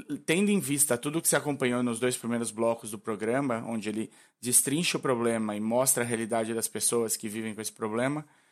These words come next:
ele vai atrás de quem é responsável por esse problema ainda existir e cobra explicação. E põe o, a pessoa de frente pra,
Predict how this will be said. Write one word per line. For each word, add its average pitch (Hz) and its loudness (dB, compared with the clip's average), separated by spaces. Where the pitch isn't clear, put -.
ele 131 2
vai 131 4
atrás 135 4
de 139 -6
quem 139 0
é 135 0
responsável 139 2
por 131 -4
esse 127 0
problema 113 0
ainda 151 0
existir 135 -2
e 123 0
cobra 123 2
explicação. 127 0
E 104 -6
põe 101 -2
o, 107 -4
a 110 -2
pessoa 120 0
de 120 -6
frente 113 -2
pra, 117 0